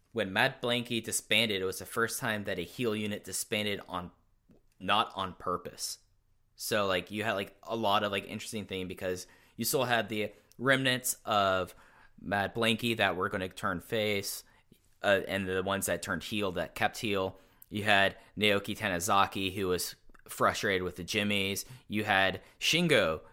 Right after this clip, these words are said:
who was kinda just, like, leading the, this horde of people. And then you had, like, Eita, who was looking like he was gonna turn heel, but then he got kicked out the first day of the unit. And then Kotoka, who completely changed his career because of that run in Berserk. And it's kinda hard to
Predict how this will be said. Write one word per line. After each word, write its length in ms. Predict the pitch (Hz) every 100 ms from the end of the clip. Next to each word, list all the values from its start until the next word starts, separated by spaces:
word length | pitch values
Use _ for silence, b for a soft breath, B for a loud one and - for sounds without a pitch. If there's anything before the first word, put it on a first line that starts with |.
| _
who 200 | 113 101
was 120 | 95
kinda 240 | - 107
just, 140 | 101 120
like, 160 | 92
leading 300 | 95 98 104
the, 180 | 92 87
this 180 | 104 -
horde 300 | - 104 98
of 100 | -
people. 360 | 104 98 117 110
And 100 | 113
then 100 | 135
you 80 |
had, 120 | 135 127
like, 260 | 113 - b b b b _ 98
Eita, 400 | 117 120 104 - -
who 300 | - 110 104
was 200 | 98 101
looking 280 | 104 117 127
like 140 | 107 113
he 80 |
was 100 | 107
gonna 140 | 113 101
turn 200 | 110 95
heel, 220 | 107 95
but 100 | 92
then 120 | 92
he 120 | 113
got 240 | 101 98 -
kicked 300 | - 107 107
out 280 | 98 98 -
the 80 |
first 520 | 82 - 98 98 - -
day 300 | 87 92 98
of 120 | 87
the 80 | 92
unit. 460 | 90 87 87 90 b b _
And 140 | 107
then 140 | 98 92
Kotoka, 540 | 110 - 110 107 95
who 140 | 104
completely 580 | 101 101 - 113 98 104
changed 360 | - 110 98 -
his 160 | 92
career 600 | - - 104 95 90 78 b b b
because 340 | - 98 101 95
of 40 |
that 240 | 87 87 98
run 320 | 85 80 76
in 200 | - 90
Berserk. 580 | 85 82 80 95 85 80
And 100 | 85
it's 100 | 82
kinda 200 | - 107
hard 380 | 90 98 98 90
to 340 | 98 90 85